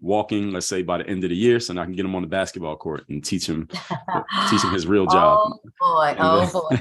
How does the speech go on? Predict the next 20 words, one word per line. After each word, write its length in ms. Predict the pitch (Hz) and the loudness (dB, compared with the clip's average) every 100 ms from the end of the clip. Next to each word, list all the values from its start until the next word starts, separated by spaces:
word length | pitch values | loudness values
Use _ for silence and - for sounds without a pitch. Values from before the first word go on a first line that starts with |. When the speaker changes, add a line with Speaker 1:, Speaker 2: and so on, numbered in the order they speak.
| - | -2
Speaker 1:
then 360 | 139 - - - | -4 -2 -2 -2
Speaker 2:
boy. 420 | - 123 107 78 | 0 0 0 0
Speaker 1:
<laughs> 0 | |
Yeah, 140 | 110 98 | 2 4
so 160 | 101 | 4
that's, 840 | 110 107 - 110 - 117 117 - | 2 2 -2 -4 0 2 2 0
that's 240 | 101 120 107 | 0 0 0
one 320 | 110 107 110 | 2 2 2
on 160 | 104 98 | 0 -4
the 60 | |
personal 400 | - 117 110 101 | -2 -2 -2 -4
side. 400 | - 101 101 98 | -2 0 0 -2
And 160 | 92 87 | -6 -4
then 400 | 113 110 104 104 _ _ _ - | -2 -2 -4 -10 _ _ _ -4
on 160 | 104 101 | 0 2
the 260 | 98 98 82 | 2 2 0
business 320 | 113 123 120 | 0 0 -2
side, 400 | 123 120 120 95 | 0 0 0 -2
really 220 | 120 120 | -2 0
just, 240 | 107 104 | -2 -8